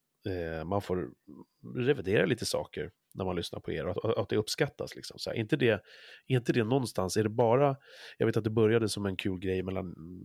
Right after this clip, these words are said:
ni, ni satt och drack bärs och söp och snackade skit, liksom. Det var så det började. Men ni har ju ändå fått något s-, syfte, eller? Känner du att ni har något syfte?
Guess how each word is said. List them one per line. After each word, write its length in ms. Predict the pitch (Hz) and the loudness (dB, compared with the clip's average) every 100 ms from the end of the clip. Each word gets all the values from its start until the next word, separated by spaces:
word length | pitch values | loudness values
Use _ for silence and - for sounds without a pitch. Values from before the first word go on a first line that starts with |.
| 101 | -8
ni, 100 | 104 | -4
ni 120 | 101 | -2
satt 160 | 101 95 | 0 -2
och 60 | 92 | -2
drack 200 | 87 - | -4 -4
bärs 300 | 90 - - | -2 -2 -2
och 80 | 92 | 0
söp 260 | 101 85 - - _ _ | 2 2 -2 -20 _ _
och 180 | - 92 | -10 -8
snackade 260 | - 92 90 | -8 -8 -6
skit, 240 | 104 98 | -6 -6
liksom. 280 | - - 95 | -10 -12 -8
Det 80 | 92 | -6
var 80 | 90 | -4
så 180 | - | -2
det 60 | 95 | -2
började. 440 | 95 98 117 101 | -2 0 -2 -4
Men 280 | 78 107 98 - - - - - _ 120 110 _ _ - 123 120 123 120 | -4 -4 -4 -8 -16 -20 -20 -20 _ -20 -20 _ _ -12 -10 -8 -6 2
ni 80 | |
har 80 | 127 | 4
ju 60 | 143 | 6
ändå 160 | 131 110 | 4 0
fått 200 | 113 - | -2 -2
något 140 | 113 | -6
s-, 720 | - - 73 67 60 62 123 | -8 -18 -18 -18 -18 -14 -2
syfte, 440 | 151 - - 160 - _ 110 | 0 0 0 -2 -2 _ -2
eller? 260 | 131 - - | 0 -2 -2
Känner 300 | - 143 127 | 0 4 4
du 40 | |
att 60 | 98 | 2
ni 60 | 101 | 2
har 160 | 143 | 2
något 120 | 127 | 0
syfte? 340 | - - - | -4 -8 -10